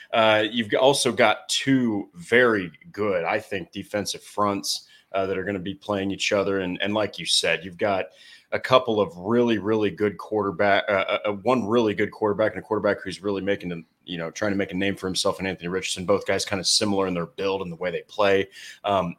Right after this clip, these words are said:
I think that it could be pretty exciting for the time that those guys are out there, you know, and the time that the ones are out there. And, uh, especially with a little bit of attitude that, that's kind of been, you know, laying over from earlier in the week. But, yeah, I'm excited to see it. I'm excited to watch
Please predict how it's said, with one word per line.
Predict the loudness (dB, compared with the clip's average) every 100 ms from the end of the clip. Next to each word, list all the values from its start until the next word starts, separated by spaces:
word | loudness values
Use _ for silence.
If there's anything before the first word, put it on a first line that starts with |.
| -4
I | 2 2
think | 4 2
that | 2
it | -2 0
could | 2 2
be | 2
pretty | -4 -2 0
exciting | 0 2 6 6 4 0
for | -2 0 0
the | -2
time | -4 -2 0 2
that | 0 0
those | -2 0
guys | -2 -2 -6 -4
are | 0 2
out | 0 -2
there, | 2 2 2 -2 -18 -12
you | -6
know, | -4
and | -4
the | -8
time | -2 -2
that | -2 -4
the |
ones | -4 0 0 2
are | 4
out | 4 0
there. | 0 0 -2 -6 -20 -14 -4
And, | -2 0
uh, | 2 2 2
especially | 0 4 6 4
with | 0
a | -2
little | -2 -2
bit | -2 -2
of | -2 2
attitude | 2 2 -2 -4 -4 -4 -6
that, | -8
that's | -6 -4 -4
kind | 0 -2
of |
been, | 0 -4 -4
you | -8
know, | -8 -8 -14 _ 4
laying | 6 8 6 8
over | 6 6 -2
from | -2 -2 0
earlier | 0 0 -2
in | -2
the |
week. | 0 -2 2
But, | 0 0 -6 2
yeah, | 8 10
I'm | 10 8
excited | 6 6 6 6
to |
see | 0 4 6
it. | 6
I'm | 4
excited | 2 4 4
to | 2
watch | 4 4 4 0